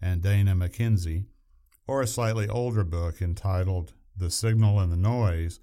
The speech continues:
by the well-known Nate Silver.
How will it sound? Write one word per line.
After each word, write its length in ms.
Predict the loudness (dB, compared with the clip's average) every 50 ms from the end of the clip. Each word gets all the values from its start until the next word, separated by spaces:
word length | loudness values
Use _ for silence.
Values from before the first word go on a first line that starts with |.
| _ _ _ _ _ _ _ _ -8
by 120 | -6 -4
the 100 | -4 -4
well-known 800 | -2 -2 -2 0 2 2 2 2 2 2 0 -2 -2 -2 -2 -4 -6 -6
Nate 440 | -4 -2 0 0 0 -2 -4 -6 -12 _
Silver. 580 | -18 -10 -4 -2 -2 -2 -2 -4 -6 -10 -12